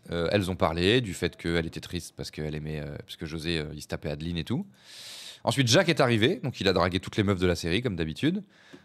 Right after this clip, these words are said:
Ensuite, euh, José est arrivé à la salle de sport avec Adeline, du coup sa meuf du moment, la, la meuf de Christian. Vous noterez que dans cette série, dès que tout le monde, dès que quelqu'un a un crush ou quelqu'un est excité par quelqu'un, il l'aime.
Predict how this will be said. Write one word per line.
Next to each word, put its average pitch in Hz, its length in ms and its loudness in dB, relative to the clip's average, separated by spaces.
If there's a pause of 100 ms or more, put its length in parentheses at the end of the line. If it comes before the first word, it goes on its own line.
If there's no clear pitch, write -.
(140)
Ensuite, 156 480 2 (680)
euh, 98 120 2
José 170 260 8
est 156 80 4
arrivé 135 200 6
à 127 40 6
la 123 100 6
salle 120 140 2
de 107 80 2
sport 107 460 6
avec 101 300 4
Adeline, 151 460 -2
du 90 120 -12
coup - 160 -12
sa 87 160 0
meuf 90 300 0
du 90 100 -4
moment, 104 300 -2
la, 82 240 -2
la 73 160 -4
meuf 80 260 -2
de 78 140 -4
Christian. - 480 -6 (400)
Vous 120 160 0
noterez 131 360 4
que 104 100 -4
dans 95 160 0
cette 95 180 -4
série, 92 360 -4 (180)
dès 101 100 -2
que 87 60 -6
tout - 100 -10
le 98 60 -2
monde, 90 220 -6 (180)
dès 120 100 0
que - 80 -14
quelqu'un 113 280 0
a 101 80 4
un 95 100 2
crush 107 380 2
ou 85 80 -8
quelqu'un 95 400 0
est 78 140 -2
excité 98 400 -2
par 98 160 0
quelqu'un, 92 400 -2
il 98 180 0
l'aime. 123 260 4